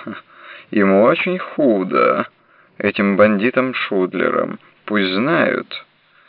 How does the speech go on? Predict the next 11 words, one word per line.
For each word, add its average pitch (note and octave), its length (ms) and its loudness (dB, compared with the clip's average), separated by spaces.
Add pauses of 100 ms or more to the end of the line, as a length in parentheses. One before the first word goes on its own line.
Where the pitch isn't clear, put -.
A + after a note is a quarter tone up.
(380)
«Я F3 280 6
приношу D3+ 380 2
несчастье C#3 800 0
всякому, - 720 -2
кто - 260 -4
пытается F#2+ 720 2
вредить F#2 680 -2
мне», A#1 340 -8 (840)
говорил F2+ 540 2
он C#2 120 -4
себе, - 460 -2